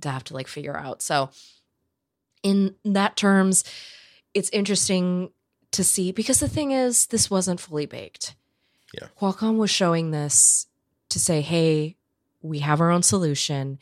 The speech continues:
Speaker 1: It's coming to phones at the end of this year.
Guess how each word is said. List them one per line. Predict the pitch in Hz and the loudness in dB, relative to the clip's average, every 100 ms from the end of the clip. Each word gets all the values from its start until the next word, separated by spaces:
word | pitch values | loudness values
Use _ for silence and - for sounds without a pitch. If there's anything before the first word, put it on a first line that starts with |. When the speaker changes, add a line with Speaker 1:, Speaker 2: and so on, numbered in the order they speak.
| - - _ _ | -18 -20 _ _
Speaker 1:
It's | 160 | -10
coming | - 143 139 147 160 170 185 - | -4 0 2 2 0 -2 -4 -6
to | - 170 | -4 -4
phones | - 156 170 170 | -2 0 0 -2
at | 156 | -4
the | 135 | -4
end | 131 | -2
of | 175 | 0
this | 202 - | 0 0
year. | 143 131 127 123 | 0 -2 -2 -4